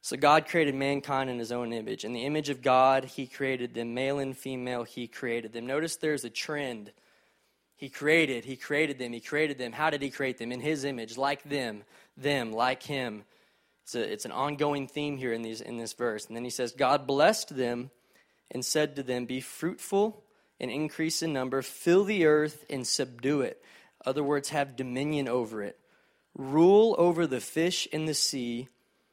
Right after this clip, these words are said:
and the birds in the sky and over every living creature that moves on the ground." And so,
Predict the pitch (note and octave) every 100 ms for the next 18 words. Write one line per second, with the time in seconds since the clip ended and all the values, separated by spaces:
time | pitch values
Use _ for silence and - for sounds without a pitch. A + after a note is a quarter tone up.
0 | _ _ - B2 A#2 A2+ C3 D3+ C#3 D3+
1 | D3 - B2+ A2 A2+ A2+ - A#2 A#2 -
2 | B2+ C3 C3+ B2+ B2+ B2 A#2+ A#2+ A2+ -
3 | G#2 G#2+ - _ _ _ _ _ _ _
4 | _ _ _ _ _ _ A2+ G#2 A2+ A2+
5 | A2+ G#2+ G#2+ G#2 F#2+ F#2 - _ _ _
6 | _ _ _ _ _ _ _ _ _ _
7 | _ _ _ _ _ _ _ - _ _
8 | - C3+ E3 D3 C#3+